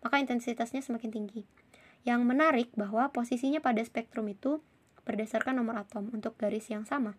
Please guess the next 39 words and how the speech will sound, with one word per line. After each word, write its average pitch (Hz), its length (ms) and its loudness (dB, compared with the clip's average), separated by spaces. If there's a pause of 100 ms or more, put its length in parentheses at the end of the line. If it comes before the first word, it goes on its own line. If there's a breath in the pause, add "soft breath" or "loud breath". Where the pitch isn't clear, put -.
(140)
Jadi 233 160 4
kalau 240 300 6
lihat, 220 180 2 (400 loud breath)
lihatnya 247 240 4
tuh 339 120 6
dari 240 120 8
K 226 160 0
alfa 208 240 -4
aja. 208 240 -4 (160)
Jajaran 233 320 6
garis 233 240 6
emisinya 247 480 2
akan 285 160 2
mengikuti 240 400 -2
kenaikan 220 320 -2
nomor 214 240 -4
atomnya. 202 400 -10 (400 soft breath)
Semakin 247 320 2
tinggi 240 240 6
energinya, 240 480 2 (320)
maka 254 160 0
kenaikan 226 240 -2
nomor 214 160 -2
atom 247 160 0
juga 220 80 0
semakin 214 320 -4
besar. 208 320 -8 (320)
Jadi 262 240 4 (240 loud breath)
dia 262 80 10
benar-benar 226 480 4
ngikutin 254 480 0 (240 soft breath)
kenaikan, 240 640 -4
eh, 214 240 -6
nomor 214 320 -8
atom 254 400 -2 (720)
kalau 220 160 2
misalnya 233 480 0 (160)
garisnya 220 960 -4
sama. 208 240 -4